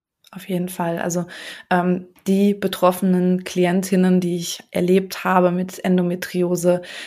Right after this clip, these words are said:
das ist wirklich schon etwas, ähm, wo man sagen muss, dass das kann wirklich den gesamten Alltag, das gesamte Leben umkrempeln,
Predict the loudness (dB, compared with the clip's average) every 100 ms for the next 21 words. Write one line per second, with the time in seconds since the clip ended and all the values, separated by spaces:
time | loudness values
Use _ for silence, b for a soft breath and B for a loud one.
0 | B 0 2 0 2 2 2 0 0 0
1 | -4 -4 -4 -4 -6 B B B 2 4
2 | 4 0 -4 -8 _ _ _ -4 2 2
3 | 4 2 2 0 0 -2 -2 -2 -2 -6
4 | -4 -4 -2 0 4 4 2 -2 -4 -2
5 | 0 2 2 0 -2 -2 -2 -2 -6 -6
6 | -4 -2 -2 0 4 4 2 0 2 2
7 | 2 2 2 4 2 2 2 -2